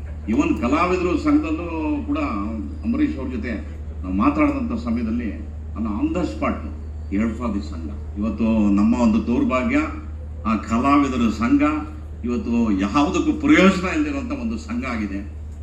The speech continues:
ದಯಮಾಡಿ ಎಲ್ಲ ಕಲಾವಿದರುಗಳು ಅಕಸ್ಮಾತ್ ಯಾರಾದ್ರು ಇದ್ರೆ ಒಂದ್ ಸ್ವಲ್ಪ ಸಣ್ಣ ಧ್ವನಿನ ಕೂಗಿ, "ನೀವೆಲ್ಲ ಹೆಂಗಾಗಿದ್ರಿ?" ಅಂದ್ರೆ, "ನಮಗೆ ಯಾಕೆ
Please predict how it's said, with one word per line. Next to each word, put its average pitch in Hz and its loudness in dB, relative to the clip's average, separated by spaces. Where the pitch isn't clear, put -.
ದಯಮಾಡಿ 143 6
ಎಲ್ಲ 123 0
ಕಲಾವಿದರುಗಳು 156 0
ಅಕಸ್ಮಾತ್ 135 0
ಯಾರಾದ್ರು 120 -2
ಇದ್ರೆ 120 -6
ಒಂದ್ 107 -2
ಸ್ವಲ್ಪ 113 -6
ಸಣ್ಣ 277 -2
ಧ್ವನಿನ 156 2
ಕೂಗಿ, 113 -2
"ನೀವೆಲ್ಲ 110 0
ಹೆಂಗಾಗಿದ್ರಿ?" 123 -4
ಅಂದ್ರೆ, 104 -6
"ನಮಗೆ 98 0
ಯಾಕೆ 90 -4